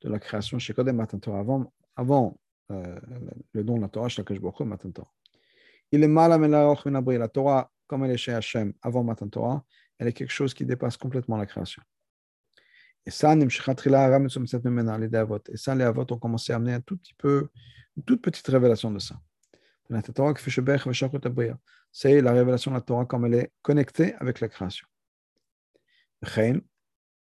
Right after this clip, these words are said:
וגם לך מתן תורה, תקופה. Et la même chose, il y a après מתן תורה. קודם שמתגלית באדם תורתו של הקדוש ברוך הוא שלמעלה מהבריאה. Avant que ce soit révélé à la personne, la Torah comme elle est au niveau de Hachem,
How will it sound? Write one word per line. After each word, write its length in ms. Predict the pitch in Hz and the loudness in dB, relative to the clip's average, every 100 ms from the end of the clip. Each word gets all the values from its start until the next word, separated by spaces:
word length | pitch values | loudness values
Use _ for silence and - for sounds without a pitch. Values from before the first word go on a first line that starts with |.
| - | -10
וגם 360 | 101 101 120 | -6 0 2
לך 140 | 131 139 | 2 0
מתן 280 | 143 156 170 | -2 -4 -4
תורה, 220 | 180 92 - _ | -4 -6 -10 _
תקופה. 240 | - 160 202 - - | -8 -6 -8 -10 -8
Et 40 | |
la 60 | 98 | -6
même 80 | 107 | -2
chose, 180 | 127 | 0
il 40 | 120 | 2
y 20 | |
a 40 | |
après 200 | 113 - | 2 0
מתן 260 | 220 151 95 | -4 -4 -6
תורה. 180 | 85 - _ _ _ _ _ _ _ _ - _ | -8 -12 _ _ _ _ _ _ _ _ -20 _
קודם 300 | - 196 214 | 6 8 8
שמתגלית 480 | - 156 135 151 165 | 6 4 6 6 8
באדם 320 | 147 135 139 | 6 6 4
תורתו 300 | 135 127 139 | 0 -2 -2
של 140 | 123 123 | -2 -2
הקדוש 140 | 117 | -2
ברוך 120 | 131 | -4
הוא 60 | 117 | -6
שלמעלה 340 | 123 113 113 | -4 -2 0
מהבריאה. 300 | 98 95 110 131 | -2 -4 -6 -2
Avant 220 | 151 160 | 0 0
que 120 | 143 | -2
ce 120 | - | -6
soit 180 | - 127 | 0 2
révélé 260 | 123 135 113 | 6 6 6
à 40 | |
la 100 | 110 | 4
personne, 480 | 135 - 208 127 82 - _ _ _ _ _ _ _ _ _ - | 0 4 6 6 2 -10 _ _ _ _ _ _ _ _ _ -2
la 280 | 123 151 143 | 4 6 4
Torah 380 | - 143 160 143 | 4 6 8 6
comme 200 | 143 139 | 4 4
elle 100 | 143 | 6
est 60 | |
au 40 | 139 | 6
niveau 240 | 131 127 | 2 0
de 100 | 120 | -2
Hachem, 340 | 98 - 101 | -4 -10 -12